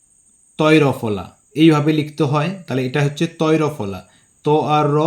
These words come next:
তয় র ফলা। প্রথমে কি আছে, পয় হর্ষ উকার তয় র ফলা পুত্র, পুত্র মানে কি? ছেলে। ছত্র, ছ তয় র ফলা, ছত্র, ছত্র মানে কি? ছাতা। ছয়াকার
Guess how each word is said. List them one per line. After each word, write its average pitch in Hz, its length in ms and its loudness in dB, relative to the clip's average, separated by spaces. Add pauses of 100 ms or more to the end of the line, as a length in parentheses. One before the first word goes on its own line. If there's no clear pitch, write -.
(220)
তয় 143 200 -2
র 151 100 0
ফলা। 147 280 -2 (720)
প্রথমে 165 320 2
কি 170 200 -2
আছে, 160 280 0 (260)
পয় 143 200 0
হর্ষ 147 300 -6
উকার 170 320 2
তয় 151 200 0
র 165 100 0
ফলা 156 300 0
পুত্র, 156 300 -2 (200)
পুত্র 151 320 -4
মানে 160 240 -2
কি? 170 240 -2
ছেলে। 151 340 2 (1000)
ছত্র, - 380 -2 (400)
ছ - 40 -12 (400)
তয় 156 180 -2
র 160 100 0
ফলা, 156 280 -2 (480)
ছত্র, 160 360 -2 (380)
ছত্র 151 360 -4
মানে 160 240 -2
কি? 175 160 -2 (140)
ছাতা। 151 360 0 (1400)
ছয়াকার 160 500 2